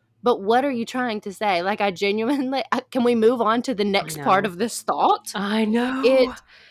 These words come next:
Speaker 1: it was not great, and <laughs> by the way, like, I have not read this book. Um, you kept saying, like, "I'm gonna start Starbringer," and I kept thinking, "What is that?" And then I remembered that it was this book.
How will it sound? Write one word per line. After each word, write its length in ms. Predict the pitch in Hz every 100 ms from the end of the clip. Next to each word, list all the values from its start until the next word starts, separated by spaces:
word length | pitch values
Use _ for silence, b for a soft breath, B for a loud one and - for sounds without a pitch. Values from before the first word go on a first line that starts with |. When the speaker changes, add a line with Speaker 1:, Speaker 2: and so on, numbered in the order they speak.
| B
Speaker 1:
it 160 | 269 262
was 220 | 302 285
not 400 | 262 214 233 262
great, 380 | 226 214 226 233 -
and 540 | 226 220 214 220 226 b b
<laughs> 180 | b b
by 200 | 214 302 415
the 60 | 370
way, 200 | 254 262
like, 300 | 277 226 - _ _ _ _ _ -
I 60 | 226
have 120 | 240
not 220 | 269 160
read 240 | 147 151
this 220 | 233 277 254
book. 520 | 262 262 262 - - - 202
Um, 720 | 202 185 180 185 160 156 - _ _ _ _ _
you 120 | 202 220
kept 200 | 240 -
saying, 220 | 208 208
like, 160 | 208 214
"I'm 80 |
gonna 120 | 196 185
start 240 | 214 -
Starbringer," 600 | - 170 180 196 220 220
and 100 | 196
I 60 | 196
kept 220 | 226 -
thinking, 360 | 196 202 185 175
"What 120 | 311
is 240 | 359 330 -
that?" 340 | 175 156 175 -
And 140 | 208
then 100 | 208
I 60 | 190
remembered 540 | 180 170 170 185 180 180
that 140 | 170
it 120 | 131
was 180 | - 185
this 220 | - 190 -
book. 180 | 233